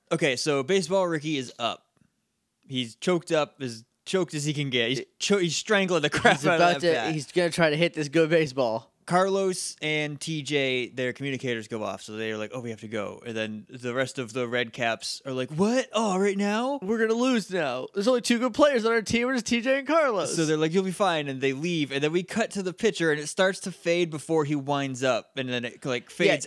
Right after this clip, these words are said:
Speaker 1: out as he, as the pitch is coming
Speaker 2: He's, like,
Speaker 1: down.
Speaker 2: mid-pitch as it fades out, and it's very weird, 'cause
Speaker 1: Yeah.
Speaker 2: normally we don't fade into the theme song, right? Like, normally it's just a straight cut.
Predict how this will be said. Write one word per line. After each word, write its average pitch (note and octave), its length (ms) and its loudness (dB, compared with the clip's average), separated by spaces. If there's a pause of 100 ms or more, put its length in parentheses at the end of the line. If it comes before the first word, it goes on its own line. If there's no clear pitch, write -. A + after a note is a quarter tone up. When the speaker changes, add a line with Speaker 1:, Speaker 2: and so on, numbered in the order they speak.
Speaker 1:
out F3+ 280 4 (320)
as E3 320 2
he, D#3 240 0
as C#3 180 -2
the C#3 100 0
pitch E3 300 0
is D3+ 80 -2
coming D#3 300 0
Speaker 2:
He's, G#3 100 0
like, G#3+ 80 2
Speaker 1:
down. G#3+ 120 -4
Speaker 2:
mid-pitch G#3+ 360 0
as F3+ 80 -4
it F3 140 -2
fades F3 240 -2
out, D#3 160 -2
and D3 80 -2
it's D#3 80 -4
very F3 240 0
weird, D#3+ 320 0
'cause C#3 100 -8
Speaker 1:
Yeah. B2+ 80 2
Speaker 2:
normally C#4 300 0
we B3 100 -2
don't A#3 180 0
fade F#3+ 600 -2
into D#3+ 840 -2
the B2 100 -10
theme F3+ 360 -4
song, E2+ 380 -8
right? F#3 360 -4 (220)
Like, - 120 -20
normally G#3 340 0
it's E3+ 120 -4
just F3+ 180 -6
a C#3+ 60 -8
straight F3+ 380 -4
cut. G3 340 -2